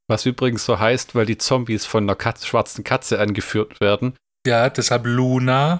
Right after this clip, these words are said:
Speaker 2: mhm, Zwinker, Zwinker, Natsch,
Speaker 1: Die,
Speaker 2: Natsch.
Speaker 1: die, äh, die Katze, die dann übrigens brüllt wie so ein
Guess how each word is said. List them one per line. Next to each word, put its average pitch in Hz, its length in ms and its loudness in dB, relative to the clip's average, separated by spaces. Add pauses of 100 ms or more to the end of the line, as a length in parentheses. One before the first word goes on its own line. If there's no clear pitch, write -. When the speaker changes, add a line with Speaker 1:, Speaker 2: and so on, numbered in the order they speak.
Speaker 2:
mhm, 135 600 2
Zwinker, 135 320 -2
Zwinker, 160 500 -2 (220)
Natsch, 131 100 2
Speaker 1:
Die, 127 200 4
Speaker 2:
Natsch. - 240 -12 (380)
Speaker 1:
die, 127 280 4
äh, 113 500 2
die 110 120 0
Katze, 131 420 -2
die 117 120 2
dann 110 200 0
übrigens 110 480 -2
brüllt 123 420 0
wie 110 60 0
so 113 200 2
ein 104 220 0